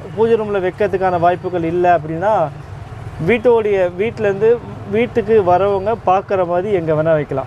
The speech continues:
ரொம்ப நல்ல வைப்ரேஷன் கொடுக்கும். அவங்களுடைய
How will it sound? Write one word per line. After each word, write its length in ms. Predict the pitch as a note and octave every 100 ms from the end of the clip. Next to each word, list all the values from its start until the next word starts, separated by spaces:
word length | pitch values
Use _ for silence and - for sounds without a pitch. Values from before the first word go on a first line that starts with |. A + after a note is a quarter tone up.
| F3
ரொம்ப 220 | E3 F#3+
நல்ல 280 | F3 E3+ F3
வைப்ரேஷன் 540 | D#3 E3 E3 D#3+ D#3 D3
கொடுக்கும். 300 | C#3+ F3+ B3 - - - - -
அவங்களுடைய 520 | E3+ F#3 F3+ F3